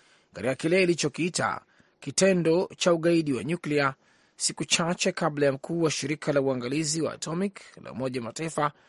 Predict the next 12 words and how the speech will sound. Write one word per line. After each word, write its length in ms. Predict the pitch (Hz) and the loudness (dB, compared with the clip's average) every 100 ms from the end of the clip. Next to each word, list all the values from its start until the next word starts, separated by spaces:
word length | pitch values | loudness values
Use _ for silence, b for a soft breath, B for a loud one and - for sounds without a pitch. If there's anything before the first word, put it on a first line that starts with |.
| b b b | b b b
kujiandaa 840 | 160 160 175 160 165 196 151 135 | -6 6 6 8 6 6 4 0
kutembelea 520 | - 127 156 151 120 | -2 -4 0 0 0
kituo 280 | - - 160 | -4 -4 0
hicho. 460 | 156 175 139 110 - _ _ _ b b b b b b b b | 0 0 -2 -4 -8 _ _ _ b b b b b b b b
Wizara 280 | 104 127 156 | 2 8 10
ya 40 | 151 | 10
ulinzi 380 | 160 180 156 | 8 4 6
ya 100 | 165 156 | 4 4
Ukraine 400 | 170 175 196 175 | 4 4 6 4
haikujibu 460 | 160 160 156 151 | 4 2 0 0
mara 220 | 135 123 | 0 -2
moja 460 | 120 160 147 135 135 | -2 0 4 4 2